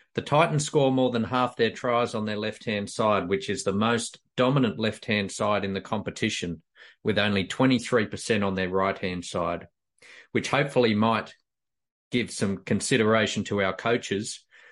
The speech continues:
to maybe think about sticking an extra man on our right-hand side defence. Unfortunately, we concede forty-six percent of our tries on our right-hand side defence.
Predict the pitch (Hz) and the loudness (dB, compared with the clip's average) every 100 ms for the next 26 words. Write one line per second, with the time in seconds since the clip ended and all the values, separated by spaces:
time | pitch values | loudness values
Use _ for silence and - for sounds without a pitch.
0 | _ - 117 156 139 - 131 113 110 104 | _ -2 2 4 2 0 0 2 2 0
1 | - 131 117 101 101 - - 104 107 - | -2 -4 -2 -2 -2 -6 -4 0 0 -2
2 | 107 98 104 101 98 98 101 95 90 95 | -4 0 2 2 0 -2 -2 -2 -2 0
3 | 104 101 104 95 90 - 92 87 85 - | 0 -2 -4 -4 -4 -2 -2 -2 -6 -4
4 | 92 87 - - _ _ _ _ _ _ | -6 -6 -12 -14 _ _ _ _ _ _
5 | _ _ _ _ _ _ - - 110 110 | _ _ _ _ _ _ -20 -10 -2 -2
6 | - 135 147 127 110 110 107 101 - - | 4 4 6 4 2 2 0 -2 -8 -20
7 | - - 120 127 113 98 120 101 - 123 | -20 0 2 4 2 2 2 2 0 0
8 | 117 98 - 156 151 104 - 104 95 95 | 0 -2 -4 -4 -4 -10 -4 -4 0 0
9 | 92 - 98 95 95 92 - 110 98 92 | 0 -2 0 2 2 0 -4 -4 0 0
10 | 90 95 95 - 95 92 - 90 87 82 | 0 0 0 -2 -4 -4 -2 0 0 0
11 | 82 95 87 82 - | -4 -2 -2 -2 -8